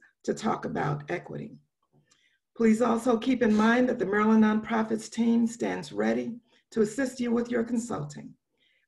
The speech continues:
whatever your professional development needs might be. And so now, let us get ready, um, to welcome our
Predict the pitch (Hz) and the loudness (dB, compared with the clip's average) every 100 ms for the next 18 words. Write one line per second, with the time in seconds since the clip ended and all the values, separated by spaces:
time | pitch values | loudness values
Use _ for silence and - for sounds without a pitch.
0 | - 196 214 214 208 208 214 208 214 - | -6 0 2 2 0 0 -4 -2 -2 -2
1 | 220 185 - 392 - 208 202 202 190 - | -4 -4 -4 -4 -4 -6 -4 -6 -6 -10
2 | - - - - 147 147 - - - _ | -8 -8 -8 -8 -8 -12 -16 -20 -20 _
3 | _ - _ - 190 - 226 214 277 247 | _ -20 _ -12 -10 -2 2 4 4 4
4 | 214 254 - - _ 214 226 220 - - | 0 -4 -12 -20 _ 0 0 0 0 -2
5 | - 208 202 185 233 - _ _ _ _ | 0 0 0 0 -4 -8 _ _ _ _
6 | _ _ _ _ _ _ _ _ _ _ | _ _ _ _ _ _ _ _ _ _
7 | _ _ _ _ _ _ _ - 208 208 | _ _ _ _ _ _ _ -6 -4 -4
8 | - 226 208 226 220 220 - - 98 98 | -2 2 4 2 2 0 0 -4 -4 -4
9 | - - - | -6 -8 -12